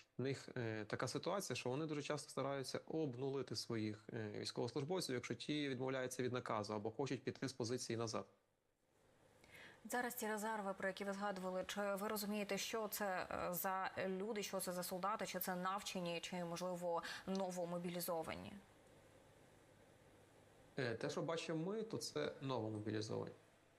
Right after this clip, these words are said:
Speaker 1: Тобто це не ті, які мають досвід. Звичайно, там, м, декілька осіб, це офіцери, які вже мають певний бойовий досвід, але загалом, здебільшого, це новомобілізовані. І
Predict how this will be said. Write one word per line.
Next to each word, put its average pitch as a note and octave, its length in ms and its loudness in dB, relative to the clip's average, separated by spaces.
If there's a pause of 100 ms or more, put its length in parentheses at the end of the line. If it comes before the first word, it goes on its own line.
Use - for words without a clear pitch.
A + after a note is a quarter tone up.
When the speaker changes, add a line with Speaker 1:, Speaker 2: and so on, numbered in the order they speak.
(180)
Speaker 1:
Тобто B2 280 0
це D3 260 0
не C#3+ 120 0
ті, D3 200 0
які C3 180 0
мають A2+ 260 2
досвід. A2 260 0
Звичайно, D#3 380 0
там, B2 420 0
м, A#2 140 -6 (600)
декілька B2+ 800 0 (440)
осіб, D#3 440 0
це A2+ 520 0 (120)
офіцери, C3+ 440 2
які A#2+ 220 0
вже A#2+ 140 2
мають A#2 320 0
певний A#2 220 2
бойовий A#2+ 320 2
досвід, C3 440 0
але A#2+ 200 2
загалом, D3 480 0
здебільшого, B2+ 720 0
це A#2 260 0
новомобілізовані. B2 1080 0
І B2+ 440 2